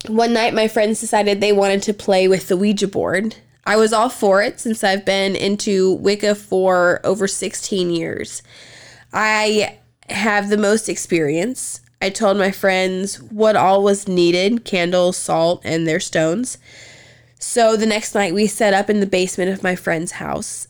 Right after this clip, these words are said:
I make a circle with salt to protect us once everyone steps inside and light candles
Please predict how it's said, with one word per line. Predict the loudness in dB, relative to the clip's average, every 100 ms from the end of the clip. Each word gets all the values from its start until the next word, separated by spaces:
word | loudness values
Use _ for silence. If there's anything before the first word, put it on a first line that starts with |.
| -4
I |
make | 0 0 -2
a |
circle | -2 -2 0 2
with | 2
salt | 0 0 0 0
to | -4
protect | -4 -4 -6 -4 -2
us | -2 -2
once | -4 -2
everyone | -4 -2 -4 -4
steps | -4 -4 -4
inside | -8 -6 -6 -6 -6 -8 -10 -20 -20 -20 -20 _ _
and | -2 0 0 0
light | -2 -2
candles | -2 0 2 2